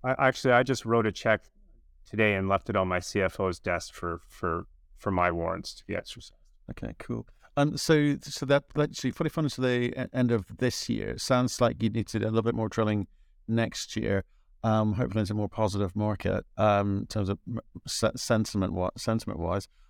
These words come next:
Speaker 2: Um, do you, do you, do you kind of, do you kind of feel that, um, copper is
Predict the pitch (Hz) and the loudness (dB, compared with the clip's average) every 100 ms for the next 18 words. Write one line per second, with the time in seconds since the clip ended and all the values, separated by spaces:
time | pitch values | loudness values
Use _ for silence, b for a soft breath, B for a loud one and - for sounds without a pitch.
0 | _ - 127 127 127 127 - _ _ _ | _ 0 2 2 -2 -4 -8 _ _ _
1 | _ _ _ _ - - 175 190 190 190 | _ _ _ _ -10 -4 -2 0 2 0
2 | 170 - _ _ _ - - 180 - - | -2 -6 _ _ _ -10 -2 -2 -2 -4
3 | 190 180 202 175 196 180 196 - 185 165 | -2 0 0 0 -4 -2 -2 2 2 4
4 | 147 139 131 - - _ _ - 127 123 | 4 4 2 -2 -20 _ _ 2 4 4
5 | 120 117 113 - _ _ _ _ _ _ | 2 0 -4 -8 _ _ _ _ _ _
6 | _ _ _ _ _ - 143 - 135 127 | _ _ _ _ _ -2 -2 0 0 -2